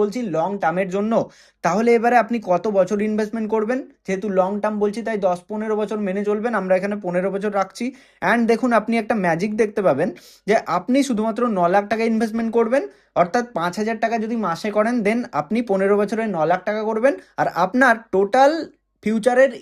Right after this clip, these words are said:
ইনভেস্টমেন্টের ভ্যালু গিয়ে দাঁড়াবে পঁচিশ লাখ টাকা, ঠিক আছে? তাহলে এবারে অনেকের মনে কোশ্চেন থাকে যে আমরা যদি, আহ, হাজার টাকা করে করি, তাহলে simply এখানে আপনারা দেবেন হাজার টাকা, ঠিক আছে? তো আপনারা এখানে হাজার টাকা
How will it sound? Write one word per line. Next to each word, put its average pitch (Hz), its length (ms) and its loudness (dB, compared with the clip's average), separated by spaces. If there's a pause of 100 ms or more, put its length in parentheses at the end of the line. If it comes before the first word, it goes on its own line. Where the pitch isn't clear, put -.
ইনভেস্টমেন্টের 214 600 -4
ভ্যালু 147 260 0
গিয়ে 208 220 2
দাঁড়াবে 226 260 4 (180)
পঁচিশ 190 300 -6 (100)
লাখ 143 240 -2 (140)
টাকা, 101 160 -6 (340)
ঠিক 247 180 2
আছে? 196 160 -4 (720)
তাহলে 226 340 4
এবারে 233 200 0 (120)
অনেকের 220 280 -2
মনে 220 200 -2
কোশ্চেন 202 380 -2
থাকে 202 180 -2
যে 202 100 2
আমরা 196 320 -2
যদি, 196 180 -4 (400)
আহ, 180 240 4
হাজার 202 280 2
টাকা 214 240 4
করে 208 160 4
করি, 214 240 0 (240)
তাহলে 208 220 2 (100)
simply 214 360 -2
এখানে 208 200 -2
আপনারা 208 320 -2
দেবেন 208 300 -2 (120)
হাজার 170 200 0 (100)
টাকা, 208 160 0 (420)
ঠিক 240 200 0
আছে? 208 140 -2 (340)
তো 190 80 -2
আপনারা 208 400 0
এখানে 208 200 -6 (300)
হাজার 175 280 2
টাকা 196 120 0